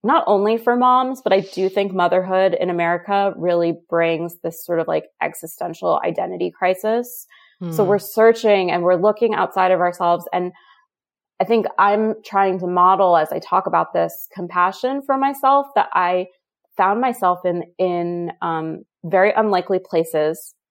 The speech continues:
Speaker 1: I learned a lot. Um, but, you know, when I left that group,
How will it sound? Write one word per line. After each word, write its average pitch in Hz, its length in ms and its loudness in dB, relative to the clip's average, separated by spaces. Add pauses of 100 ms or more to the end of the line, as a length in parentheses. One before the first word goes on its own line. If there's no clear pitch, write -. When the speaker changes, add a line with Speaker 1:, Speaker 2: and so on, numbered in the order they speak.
(160)
Speaker 1:
I 185 120 2
learned 208 340 2
a 226 80 6
lot. 180 500 2 (380)
Um, 175 560 -2 (800)
but, 202 160 4
you 214 80 2
know, 202 100 4
when 190 120 4
I 208 200 2
left 214 300 2
that 165 240 0
group, 170 280 0